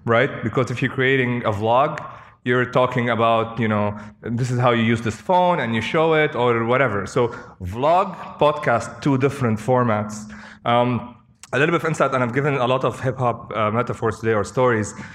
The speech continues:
When hip-hop first started in the seventies, it was about the art of rapping, like, how people rap and how they, you know, you know, rhyme. And they rapped on punk rock, and they rapped on electronic music, and they rapped on the mainstream. So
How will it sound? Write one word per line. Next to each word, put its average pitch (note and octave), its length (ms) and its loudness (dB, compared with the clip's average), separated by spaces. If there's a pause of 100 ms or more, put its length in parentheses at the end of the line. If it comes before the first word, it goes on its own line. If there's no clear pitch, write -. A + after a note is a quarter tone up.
(180)
When C3+ 180 0
hip-hop E3 420 0
first C#3 240 0
started C#3+ 320 0
in A#2 80 0
the A2 80 0
seventies, C#3 720 0 (260)
it C3 160 0
was A#2+ 220 2
about A#2 320 2
the A2 80 -2
art A#2+ 260 0
of G#2 160 -8
rapping, G#2 400 -2 (420)
like, G#2 220 0 (440)
how A2+ 180 -2
people A2+ 260 -2
rap G#2+ 260 2
and F#2+ 80 -2
how A2 200 0
they, G#2+ 140 2
you G#2 520 -4
know, G#2+ 160 -2
you G#2+ 140 0
know, G#2 100 2
rhyme. A#2 420 0 (360)
And D3 180 0
they F#3+ 140 2
rapped F3+ 320 0
on A#2 260 -2
punk B2 300 0
rock, B2 280 2
and G#2 200 -4
they B2 120 2
rapped C3 520 0
on A2 420 0
electronic A#2 560 0
music, A2+ 380 0
and A2+ 160 0
they B2 100 4
rapped C#3 320 2
on A#2 140 0
the A2 80 0
mainstream. B2 500 0
So A#2 240 -2